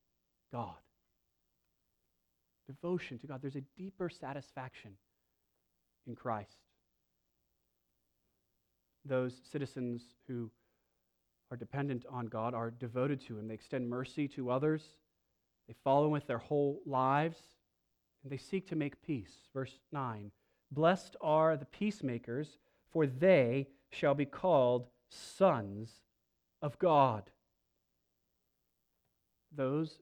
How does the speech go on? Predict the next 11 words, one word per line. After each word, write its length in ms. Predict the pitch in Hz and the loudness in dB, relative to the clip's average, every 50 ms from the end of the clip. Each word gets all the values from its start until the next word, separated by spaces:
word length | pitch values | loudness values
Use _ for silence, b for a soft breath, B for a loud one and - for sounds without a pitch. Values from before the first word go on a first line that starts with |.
| - | -8
who 260 | - 139 127 120 113 113 _ _ _ _ _ _ _ _ _ _ _ _ | -6 -6 -4 -4 -6 -10 _ _ _ _ _ _ _ _ _ _ _ _
follow 340 | - - 143 143 147 147 135 | 0 4 4 6 6 4 2
Christ 760 | - - - 151 131 135 165 185 - - - - - - - _ _ _ _ _ _ _ _ _ - | 0 0 2 4 4 4 4 2 0 -6 -20 -20 -20 -20 -20 _ _ _ _ _ _ _ _ _ 0
aim 540 | 190 190 202 196 160 143 139 143 151 165 165 - _ _ _ _ | 2 4 6 6 6 6 6 4 2 0 -2 -6 _ _ _ _
to 100 | - 180 | -4 0
make 240 | 165 160 160 156 - | 2 2 2 2 0
peace. 240 | - 240 190 165 - | 0 0 0 2 0
And 80 | 165 147 | 0 -2
the 60 | 139 | -2
peace 340 | - - 226 240 233 233 - | -2 0 2 2 2 0 -2
that 240 | - 196 170 - | -2 -2 -2 -2